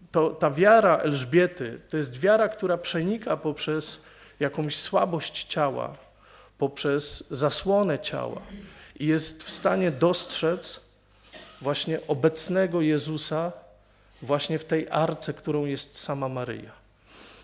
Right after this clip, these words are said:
I to, co, to, o co chciałbym, e, dzisiaj się także, druga rzecz, o którą chciałbym się modlić dla nas, to jest to, abyśmy mieli także wiarę taką, jaką ma,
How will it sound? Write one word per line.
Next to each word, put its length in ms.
I 60
to, 160
co, 480
to, 160
o 80
co 160
chciałbym, 640
e, 400
dzisiaj 320
się 140
także, 400
druga 300
rzecz, 220
o 40
którą 280
chciałbym 400
się 120
modlić 480
dla 240
nas, 480
to 60
jest 180
to, 140
abyśmy 340
mieli 340
także 380
wiarę 460
taką, 300
jaką 280
ma, 320